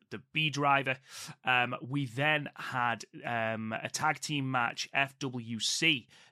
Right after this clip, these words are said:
defeating the Queen's Quest team of Lady C and Miyu Amasaki, with Koguma getting the pin with a diving body press in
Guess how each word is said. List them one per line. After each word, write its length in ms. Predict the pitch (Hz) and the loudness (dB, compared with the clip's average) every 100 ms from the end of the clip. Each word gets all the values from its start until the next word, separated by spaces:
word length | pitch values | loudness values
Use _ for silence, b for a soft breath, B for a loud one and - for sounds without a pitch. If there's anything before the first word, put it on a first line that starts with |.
| B | B
defeating 480 | 127 113 123 - 113 | -12 -8 -10 -8 -10
the 80 | 107 | -10
Queen's 400 | - 120 110 - | -10 -8 -8 -8
Quest 300 | - 117 - | -8 -8 -8
team 160 | 110 | -10
of 100 | 101 | -10
Lady 240 | 107 104 101 | -8 -8 -6
C 320 | - 110 104 - | -6 -6 -6 0
and 320 | 143 156 147 - | 0 0 -4 -8
Miyu 360 | 120 113 110 107 - | -6 -4 -4 -6 -6
Amasaki, 840 | 117 110 - - 147 135 123 104 B B B | -6 -4 -4 -2 0 -2 -6 -12 B B B
with 120 | - - | -18 -10
Koguma 380 | 123 113 104 | -8 -8 -8
getting 220 | 101 104 101 | -8 -8 -10
the 80 | |
pin 180 | - 110 | -12 -12
with 100 | 101 | -10
a 60 | 101 | -8
diving 300 | 104 104 101 | -6 -6 -8
body 280 | - 113 104 | -6 -6 -8
press 320 | 107 107 - | -12 -10 -10
in 140 | 104 | -14